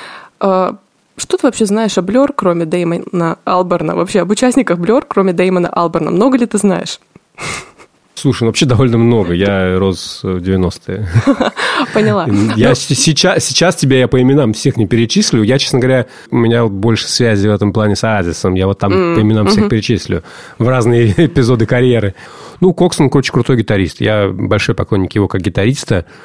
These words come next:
Speaker 2: А, он очень интересный музыкант. Я был на его концертах, у меня есть его книжка, и он прям, он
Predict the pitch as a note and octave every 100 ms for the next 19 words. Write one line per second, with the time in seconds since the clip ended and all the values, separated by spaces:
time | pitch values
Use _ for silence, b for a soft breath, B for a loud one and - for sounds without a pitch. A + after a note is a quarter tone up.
0 | B B _ F#2+ F2+ F2 F#2 F#2+ F#2 -
1 | F2 D#2 G2 B2 C3 G#2+ G2 G2+ F2+ E2
2 | E2+ F#2+ F#2 F#2 G2 F2+ F2 E2 B2+ -
3 | G#2+ - F#2 F2 F2 - F#2+ - F#2+ A#2+
4 | - F#2+ F2 - - G2 F#2+ G2 F#2+ G2
5 | G2+ - G2 F#2 G2 G2